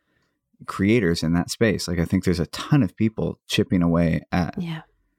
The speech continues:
Speaker 1: this. We have this amazing tools that we haven't caught up to. We don't know how to safely use Instagram in a way that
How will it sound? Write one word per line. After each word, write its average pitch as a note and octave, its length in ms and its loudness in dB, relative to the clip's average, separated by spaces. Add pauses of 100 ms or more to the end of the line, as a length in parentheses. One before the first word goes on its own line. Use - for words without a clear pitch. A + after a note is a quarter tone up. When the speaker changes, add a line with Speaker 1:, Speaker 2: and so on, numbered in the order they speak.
(180)
Speaker 1:
this. - 300 -2 (840)
We F#2 380 -4
have F2+ 220 0
this - 180 -4
amazing F#2+ 800 2
tools F2+ 420 0
that - 120 -2
we F2+ 100 -4
haven't E2+ 240 -4
caught - 220 -2
up - 160 -8
to. - 260 -10 (600)
We F#2+ 60 0
don't F#2 340 0
know E2+ 160 0
how D#2+ 200 -8
to C#2+ 100 -4
safely D2 420 -4
use D#2 460 -4 (480)
Instagram - 640 -4 (920)
in E2 160 0
a D#2+ 60 2
way D#2 180 2
that C2 200 -2